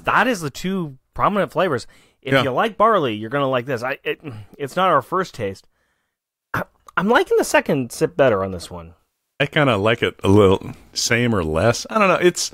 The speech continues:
Speaker 1: It's not bad. It's actually got a smooth finish.
Speaker 2: Yeah,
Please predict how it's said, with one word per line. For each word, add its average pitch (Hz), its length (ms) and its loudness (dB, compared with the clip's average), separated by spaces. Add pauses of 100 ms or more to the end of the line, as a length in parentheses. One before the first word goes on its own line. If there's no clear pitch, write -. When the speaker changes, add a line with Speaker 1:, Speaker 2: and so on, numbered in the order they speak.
(440)
Speaker 1:
It's 202 140 -10
not 427 240 -2
bad. 196 420 2
It's 175 200 -6
actually 302 300 0
got 226 160 0
a 135 80 0
smooth 190 520 -8
finish. 180 640 -6
Speaker 2:
Yeah, 208 200 4